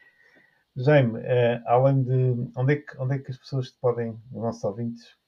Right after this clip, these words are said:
pessoas também, como nós, eh, te podem encontrar? É claro que algumas já te conhecem,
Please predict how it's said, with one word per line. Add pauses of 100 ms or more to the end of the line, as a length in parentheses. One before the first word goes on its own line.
(200)
pessoas
também, (120)
como
nós,
eh,
te
podem
encontrar? (180)
É
claro
que
algumas
já
te
conhecem,